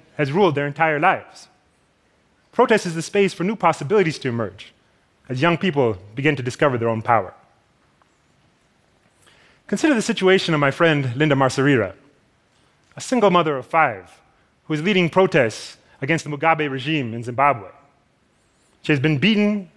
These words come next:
arrested, harassed, but Linda perseveres because, as she told me a few months ago, protest has given her a sense of meaning and direction.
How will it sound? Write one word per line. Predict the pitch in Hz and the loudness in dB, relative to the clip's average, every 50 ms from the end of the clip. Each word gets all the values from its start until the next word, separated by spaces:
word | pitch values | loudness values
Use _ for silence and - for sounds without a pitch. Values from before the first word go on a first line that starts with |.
| _ _ _ | _ _ _
arrested, | - 113 123 170 185 - - 190 190 190 196 175 156 _ _ _ | -8 0 0 2 2 2 0 -2 -2 -2 -4 -10 -14 _ _ _
harassed, | _ 131 123 143 165 170 180 180 - - - - - _ _ _ _ _ _ _ _ _ _ _ _ _ _ _ _ _ _ _ _ _ | _ -2 0 2 2 2 0 -2 -6 -12 -20 -20 -20 _ _ _ _ _ _ _ _ _ _ _ _ _ _ _ _ _ _ _ _ _
but | - 180 | -4 0
Linda | 233 277 269 | 2 2 2
perseveres | - - 214 202 - 160 131 180 202 156 110 95 85 - - | 2 2 2 2 2 0 0 2 2 2 2 0 -6 -12 -18
because, | - - 123 131 156 160 | -18 -16 -8 -4 -2 -2
as | - | -2
she | - 247 | -2 -4
told | 233 - - 226 202 | 0 2 2 4 4
me | 175 | 2
a | 151 | 0
few | - 170 147 | 0 0 2
months | 160 180 190 - 160 | 2 2 2 0 0
ago, | 135 120 107 101 98 - _ _ _ _ _ _ _ _ - | 0 0 0 -2 -4 -10 _ _ _ _ _ _ _ _ 0
protest | - 226 226 220 185 | 0 2 2 2 0
has | - 170 143 | 0 -2 0
given | 131 196 202 185 | 0 0 2 2
her | 165 143 | 2 2
a | 135 | 0
sense | - - 165 151 - | 0 0 -2 -2 -2
of | 127 | -4
meaning | 131 143 160 160 156 147 139 135 123 117 | -2 0 0 2 2 0 0 -2 -6 -8
and | 123 120 | -8 -8
direction. | 113 117 117 127 127 - - - | -2 0 2 2 2 0 -4 -10